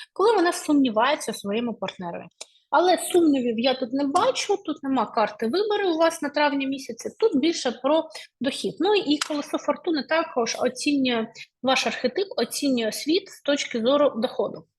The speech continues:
Поїхали далі. Останню колоду, яку я беру, а, і ще у нас буде оракул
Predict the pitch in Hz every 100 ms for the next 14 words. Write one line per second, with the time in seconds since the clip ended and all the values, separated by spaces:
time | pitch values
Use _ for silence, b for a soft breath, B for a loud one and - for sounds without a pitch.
0 | B B B B _ 349 440 381 370 277
1 | 220 190 - 285 - 359 311 - 311 311
2 | 240 254 254 254 233 214 277 392 571 -
3 | B - - 233 220 277 - 294 254 226
4 | 214 233 214 - 302 523 - 349